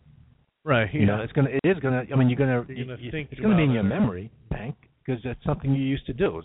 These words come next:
Speaker 2: So, you know, I was thinking the other day, I'm gonna pose a question to you, Mister Producer. Put you on
Speaker 1: Yeah.
Speaker 2: the spot again today.
Speaker 1: Sure.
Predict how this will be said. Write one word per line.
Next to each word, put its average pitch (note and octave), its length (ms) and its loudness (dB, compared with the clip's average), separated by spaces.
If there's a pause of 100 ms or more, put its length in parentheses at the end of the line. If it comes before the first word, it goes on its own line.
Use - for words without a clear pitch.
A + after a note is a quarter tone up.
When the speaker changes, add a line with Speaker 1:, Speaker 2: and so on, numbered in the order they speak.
Speaker 2:
So, G2+ 340 -8 (880)
you C#3+ 80 0
know, C3+ 60 4
I - 20 4
was - 120 0
thinking F#3+ 260 2
the C#3+ 120 2
other B2 180 2
day, A2 360 0 (260)
I'm A#2 100 -2
gonna A#2 120 0
pose C#3 320 -2
a C3+ 40 -4
question A2+ 420 -4
to G#2+ 100 -10
you, G2+ 140 -8
Mister F#2 220 -8
Producer. E2 480 -8 (280)
Put A2+ 160 -6
you A2 60 2
on F#2+ 80 2
Speaker 1:
Yeah. F#2 60 0
Speaker 2:
the - 60 -4
spot G2 300 -4 (120)
again G2 460 -2
today. E2 380 -10 (100)
Speaker 1:
Sure. B2+ 320 -4